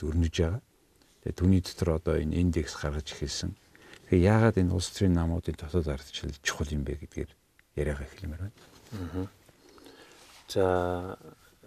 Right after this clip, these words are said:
Speaker 2: сүүлийн үед одоо бид нар бол төлөөллийн ардчлалын тухай маш их ярьж байна. Гэхдээ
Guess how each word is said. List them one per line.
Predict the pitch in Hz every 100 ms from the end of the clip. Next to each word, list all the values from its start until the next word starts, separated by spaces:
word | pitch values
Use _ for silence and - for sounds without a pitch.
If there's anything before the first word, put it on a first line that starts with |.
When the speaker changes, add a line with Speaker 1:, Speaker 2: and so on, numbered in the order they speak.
| 113 _ _ _ _ _ _ _ _ _ -
Speaker 2:
сүүлийн | - 139 123 117 113
үед | 98
одоо | 101 - 92
бид | 90
нар | 98 92
бол | 87 -
төлөөллийн | 95 120 107 95
ардчлалын | - - 87
тухай | - 95 82
маш | 85 -
их | - - - _ - - _ -
ярьж | 90 - 104
байна. | 135 _ _ _ _ _ _ _ _ -
Гэхдээ | 98 - - 101 95 - -